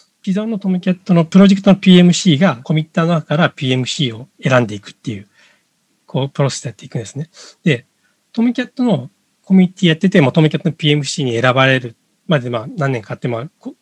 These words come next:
トムキャットコミュニティ活動をやってて、まあ、ピーエムシーに就任しますと。で、ピーエムシーになると、一応そのコミュニティ内では、基本的にはもう上はないんですね。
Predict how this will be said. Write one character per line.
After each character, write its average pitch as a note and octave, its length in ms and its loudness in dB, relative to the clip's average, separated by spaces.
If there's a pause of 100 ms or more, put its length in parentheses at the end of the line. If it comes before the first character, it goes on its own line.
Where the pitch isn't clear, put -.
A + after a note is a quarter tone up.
ト E3 100 -2
ム D#3 80 2
キ D#3 80 -2
ャ D#3 40 -2
ッ - 20 -6
ト D#3 120 -6
コ D3+ 160 -6
ミ D3+ 60 0
ュ - 20 0
ニ C#3 40 -14
テ F3+ 80 -14
ィ - 20 -16
活 - 520 -12
動 C#3 60 -4
を B2+ 40 -2
や B2 80 0
っ - 40 -10
て F3+ 160 -4
て、 G#3 220 -2 (340)
ま D#3 80 0
あ、 - 20 0
ピ - 140 -2
ー - 20 4
エ C#3+ 40 4
ム C#3+ 80 0
シ C3 140 -6
ー - 20 -2
に B2+ 260 -6
就 - 20 -8
任 A#2 220 -10 (220)
し - 160 -10
ま B2 80 -4
す - 60 -14
と。 - 140 -20 (320)
で、 E3+ 220 0 (300)
ピ C4 120 -6
ー D4+ 40 0
エ D#4 40 0
ム C#4+ 120 0
シ - 180 -4
ー G3 40 2
に D#3+ 60 2
な D#3+ 80 2
る C3 100 -2
と、 C3+ 200 -4
一 C#3 100 -6
応 G#3 40 -2
そ G#3 120 -2
の G3 80 2
コ G3+ 140 -4
ミ A3 100 2
ュ A#3 60 0
ニ G#3 40 -6
テ A3+ 120 -2
ィ G#3 40 2
内 C3 160 4
で A2+ 80 -2
は、 A#2 140 -6
基 - 60 -10
本 B3 100 2
的 C4 80 2
に G#3 60 2
は D3+ 40 2
も B2+ 120 2
う F3 100 -2
上 D3+ 120 6
は B2+ 80 4
な A#2 100 -2
い A2 40 -8
ん G#2+ 40 -12
で G#2 60 -16
す - 120 -12
ね。 F#3+ 100 -10